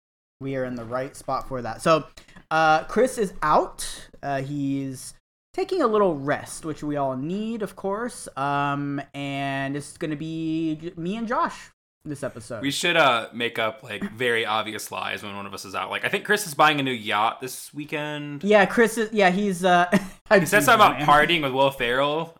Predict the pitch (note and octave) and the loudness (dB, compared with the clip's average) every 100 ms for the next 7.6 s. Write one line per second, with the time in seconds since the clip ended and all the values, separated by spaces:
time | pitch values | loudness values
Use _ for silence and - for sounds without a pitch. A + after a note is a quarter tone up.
0 | _ - A2 A2 G#2 F#2+ G#2+ B2 A#2+ F#3 | _ -12 -10 -8 -10 -10 -8 -6 -4 -2
1 | - G3 F3 - _ _ - A2+ A2 G#2 | 0 0 0 -8 _ _ -14 -12 -10 -8
2 | G#2 - - D3 C#3+ C3+ C3+ - _ _ | -10 -12 -6 -2 -2 -4 -8 -18 _ _
3 | _ _ - F#3+ A#3+ A#3+ A3+ F#3+ F3+ F#3 | _ _ -2 2 4 6 8 8 8 8
4 | F#3 F#3 G3+ F#3 E3+ D3 D#3+ D#3 D#3 D3+ | 6 4 2 2 -2 -2 2 2 2 -2
5 | C#3+ C#3+ C3 C3+ D3 D#3+ D3+ D3 D3 D3+ | -2 -4 -2 -4 -4 -2 -2 0 0 0
6 | B2 D#3 D3+ D3 C3 B2 A#2+ C3 B2+ B2+ | -2 0 0 0 -2 -2 0 0 0 0
7 | C3 B2 A#2 C3+ G#2 D3+ | -2 -2 0 0 0 -4